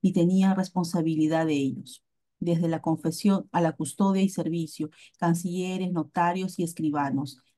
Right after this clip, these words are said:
La selección del personal en los casos de los archivos regios se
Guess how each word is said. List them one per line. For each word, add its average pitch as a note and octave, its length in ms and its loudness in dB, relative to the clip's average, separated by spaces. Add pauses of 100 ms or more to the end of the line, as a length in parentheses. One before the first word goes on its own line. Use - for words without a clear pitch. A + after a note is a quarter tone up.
La E3+ 140 4
selección F3 520 4
del G3+ 140 8
personal E3+ 640 2
en E3 140 2
los D#3 180 -2
casos E3+ 440 0
de F#3 120 -4
los E3 160 -4
archivos F3 600 -2 (360)
regios F3+ 640 2
se - 380 -4